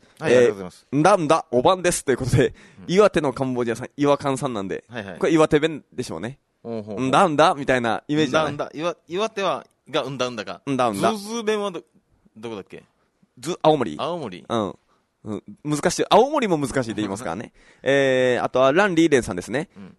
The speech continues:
Speaker 2: ちなみに、ピエンは中国語ではケツの穴という意味です。
Speaker 1: <laughs>
Speaker 2: だから、そういうことですよね。ピエン超えてパオンとかも、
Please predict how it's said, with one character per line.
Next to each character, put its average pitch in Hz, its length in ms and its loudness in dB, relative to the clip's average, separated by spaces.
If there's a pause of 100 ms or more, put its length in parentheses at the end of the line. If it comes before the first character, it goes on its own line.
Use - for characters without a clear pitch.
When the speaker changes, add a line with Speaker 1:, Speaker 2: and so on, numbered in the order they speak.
(120)
Speaker 2:
ち 180 140 -4
な 190 120 0
み 214 120 -2
に、 214 260 -2 (180)
ピ 208 160 -2
エ 240 80 4
ン 180 100 0
は 143 220 4
中 170 240 0
国 170 120 4
語 160 240 0
で 185 80 2
は 180 120 6
ケ - 160 4
ツ - 100 -6
の 175 100 2
穴 151 180 2
と 127 80 0
い 117 80 0
う - 20 -2
意 - 20 -2
味 107 120 -2
で 101 60 0
す。 196 60 0
Speaker 1:
<laughs> 139 460 -4
Speaker 2:
だ 185 100 6
か 170 80 0
ら、 143 260 6
そ 208 120 2
う - 20 6
い - 20 6
う 143 40 2
こ 147 60 -2
と 123 60 -2
で 110 40 -2
す - 60 -10
よ 107 60 -8
ね。 143 160 -8 (280)
ピ 220 100 2
エ 233 100 4
ン 202 60 -2
超 - 120 4
え 202 40 4
て 165 80 0
パ 151 140 0
オ 156 100 4
ン - 40 0
と - 120 4
か 185 160 6 (140)
も、 202 100 6